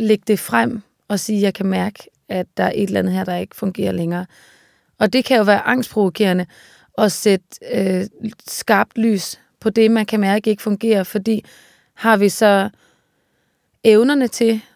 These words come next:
at rette op på det? Kan vi blive enige om, hvordan vi skaber balance? Hvor meget kræver det af os? Hvor meget af det, vi nu lige har fået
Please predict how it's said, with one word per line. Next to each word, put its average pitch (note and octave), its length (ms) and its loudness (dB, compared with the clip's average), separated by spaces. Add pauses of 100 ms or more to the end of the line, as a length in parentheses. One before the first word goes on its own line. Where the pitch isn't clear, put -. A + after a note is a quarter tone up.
(160)
at G3 120 -2
rette F#3 180 4
op G3 200 2
på A#3 160 2
det? A3 200 0 (120)
Kan G#3+ 140 2
vi F#3+ 100 2
blive F#3+ 240 0
enige A#3 400 2
om, G3+ 220 -4 (140)
hvordan G3+ 480 2 (100)
vi A#3+ 120 2
skaber G3+ 380 0
balance? G3+ 680 0 (840)
Hvor G#3 120 2
meget G3+ 400 2
kræver A3 380 2
det B3+ 80 0
af G#3 300 2
os? - 280 -10 (680)
Hvor A3 160 4
meget G#3+ 380 4
af - 160 -2
det, A3 200 2
vi A#3 60 2
nu A#3+ 240 4
lige A#3 380 2
har G3+ 240 0
fået F#3 540 0